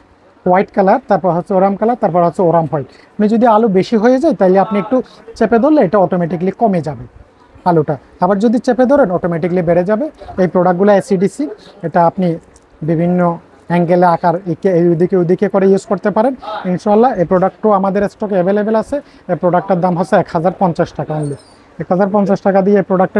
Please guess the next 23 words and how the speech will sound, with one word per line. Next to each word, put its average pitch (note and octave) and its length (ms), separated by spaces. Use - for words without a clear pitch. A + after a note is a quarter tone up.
নিতে G#3 200
চাইলে G3+ 240
নিতে G#3 200
পারেন। A3 160
এখন B3+ 220
যে A3+ 60
প্রোডাক্টটা F#3+ 400
দেখাবো, G#3+ 220
এটা F#3+ 180
হচ্ছে F3+ 220
উদয়শ্রী F3 360
ব্র্যান্ডের F#3 320
প্রোডাক্ট, G#3+ 260
ষাট A3 240
পঁচাত্তর F3 500
মডেল, E3 160
ডাব্লিউএডি F#3+ 440
সিক্স F3 180
জিরো G3 200
সেভেন E3 240
ফাইভ E3+ 100
মডেলের G3+ 280
এই E3+ 40